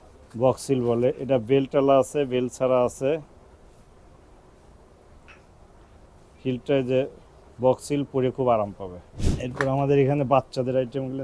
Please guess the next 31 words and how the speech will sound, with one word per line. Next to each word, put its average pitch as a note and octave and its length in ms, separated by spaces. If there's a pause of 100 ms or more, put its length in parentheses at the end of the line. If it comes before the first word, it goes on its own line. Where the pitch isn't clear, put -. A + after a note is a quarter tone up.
দেখেন, B2+ 260
বাচ্চাদের B2+ 460
আইটেম C3 260
আছে, C3 160
অনেক C3+ 260
সুন্দর C3+ 300
সুন্দর C3 340
কেডস A#2+ 260
আছে, G#2 220 (640)
যে B2 120
হাই B2 240
কনভার্স B2+ 460
আছে। C3+ 260 (800)
আমাদের C3 240
এখানে C#3 240
রেটও B2+ 300
খুব C3+ 180 (440)
<coughs> - 760
অল্প B2 180
রেটে C3 240
আমরা C3 200
দিচ্ছি, B2 300
নতুন C3+ 300
দোকান C3+ 280
তো F3 120
অল্প B2 200
রেটে A2 280
দিচ্ছি। G#2 320 (520)
ধরেন C#3 220
আমরা D3 240
কিছু C#3+ 280